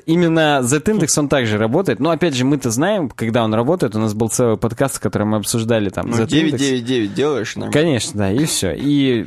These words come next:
Speaker 1: э, with минус девять девять пикселей влево куда-нибудь убираешь, и всё. «C S S doesn't stand for cascading style sheets». C S S, говорит, на самом деле расшифровывается не каскадные таблицы стилей, а, а вот здесь.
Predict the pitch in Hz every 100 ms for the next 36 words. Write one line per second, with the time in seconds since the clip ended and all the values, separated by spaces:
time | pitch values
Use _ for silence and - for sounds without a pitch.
0 | 67 57 58 107 107 127 147 180 123 139
1 | 151 135 110 127 117 123 110 147 139 -
2 | 101 101 113 127 107 - 98 95 - 107
3 | 123 139 101 - 107 - - - - -
4 | 339 262 - 156 220 180 160 151 147 -
5 | 170 151 127 131 - 151 127 117 - 127
6 | 120 - 139 - - - - - _ _
7 | _ - 151 240 226 190 160 175 175 156
8 | 143 135 139 170 156 131 123 131 196 208
9 | 139 120 117 123 - - - 202 135 98
10 | _ _ 117 131 - 123 147 139 104 101
11 | 127 -